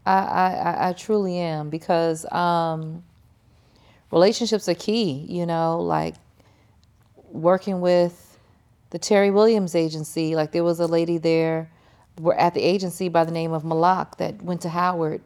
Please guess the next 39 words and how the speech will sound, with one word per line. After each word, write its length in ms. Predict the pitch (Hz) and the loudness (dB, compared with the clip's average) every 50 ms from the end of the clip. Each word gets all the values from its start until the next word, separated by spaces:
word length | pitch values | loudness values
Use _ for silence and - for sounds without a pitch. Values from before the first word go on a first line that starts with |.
| _ - | _ -8
you 120 | 190 202 | -6 -4
know, 160 | 196 180 170 | -4 -4 -6
and 80 | 165 160 | -6 -8
so 80 | 165 175 | -10 -12
she 320 | - - 214 208 208 202 - _ _ _ - - _ _ _ - | -10 -8 -6 -6 -6 -8 -10 _ _ _ -20 -20 _ _ _ 0
gave 260 | 165 160 160 160 160 | 2 2 2 2 0
me 160 | 170 160 156 | -4 -6 -4
the, 200 | 147 151 151 - - | -4 -4 -6 -6 -6
the 120 | 139 160 | -4 0
recommendation 680 | 151 156 160 156 170 165 160 156 160 160 151 - 165 151 | 2 2 0 0 -2 -6 -2 -2 -2 -2 -2 -4 -10 -8
to 180 | - 156 160 - _ _ | -6 -8 -8 -8 _ _
be 100 | 165 160 | -4 -4
at 60 | 156 | -4
the 60 | - 156 | -6 -8
Terry 220 | - - 165 160 | -6 -4 -2 -2
Williams 360 | 156 156 160 156 156 151 151 160 | -2 -2 -4 -4 -4 -6 -6 -4
Agency. 560 | 160 156 151 151 151 - - 165 165 160 151 | -4 -4 -4 -8 -10 -8 -8 -8 -6 -6 -6
And 100 | 151 151 | -6 -6
then 260 | 160 156 156 156 160 - - - - - - - _ _ - | -6 -6 -6 -8 -10 -14 -20 -20 -20 -20 -20 -20 _ _ -2
Undia's 460 | 160 175 175 160 180 196 202 180 170 | -2 0 0 0 2 2 2 2 0
Entertainment, 680 | 185 175 170 180 170 - - 202 208 202 190 175 156 - | -2 -4 -4 -8 -6 -4 -2 0 0 0 -2 -2 -2 -2
Leote 320 | 127 156 165 170 180 185 - - 190 170 | -2 0 2 2 2 2 0 -2 -2 0
Blacknor, 560 | 160 170 175 180 180 180 - 175 165 160 156 | 2 4 4 4 4 2 -2 -2 -2 -2 -2
who 80 | 151 185 | -4 -6
was 200 | 170 165 156 151 | -6 -6 -8 -4
then 240 | 160 170 165 165 160 | -4 -4 -4 -4 -4
Puffy's 400 | 160 - 180 170 - 185 175 165 | -4 -4 -4 -4 -4 -6 -8 -8
assistant, 560 | 156 156 - - 208 202 - - 170 165 - - _ - - - - _ _ _ _ _ _ | -8 -8 -6 -8 -8 -6 -8 -8 -10 -10 -10 -14 _ -20 -20 -20 -20 _ _ _ _ _ _
referred 400 | 170 156 - - 185 175 175 175 | -8 -4 2 2 2 4 2 0
me 80 | 170 160 | -2 -4
to 140 | 185 - | -4 -4
Entertainment. 580 | - 160 160 180 170 - 190 196 202 185 165 160 | -6 -6 -6 -8 -4 -2 -2 -2 -2 -2 -2 -2
I 80 | 165 170 | -2 -2
got 220 | 170 165 160 160 | -2 -4 -2 0
that 200 | 165 185 190 180 | 0 0 0 0
job. 280 | 165 180 170 165 160 160 | 0 0 0 2 2 0
Like, 180 | 160 156 - - | 0 -2 0 0
every, 240 | - 220 254 269 - - | 0 2 2 0 0 2
every, 260 | - 214 226 269 262 | 2 2 2 2 -2